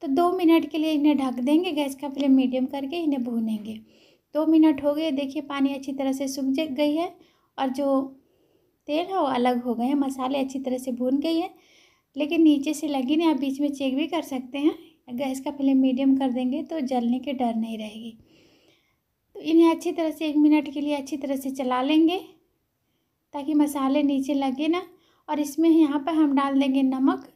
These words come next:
नमक मसालों में डालने से ना अच्छी तरह से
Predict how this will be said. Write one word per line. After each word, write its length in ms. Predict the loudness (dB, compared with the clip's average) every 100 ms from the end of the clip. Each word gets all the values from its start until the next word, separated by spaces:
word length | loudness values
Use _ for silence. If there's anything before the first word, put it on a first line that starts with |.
| _ _ _
नमक 380 | -2 0 0 -2 _ _ _ _
मसालों 440 | -6 -2 -2 0 2
में 160 | 4
डालने 320 | 2 2 2 2
से 120 | 0
ना 140 | 0
अच्छी 240 | 0 -2 -8
तरह 200 | -6 -6
से 280 | -4 -6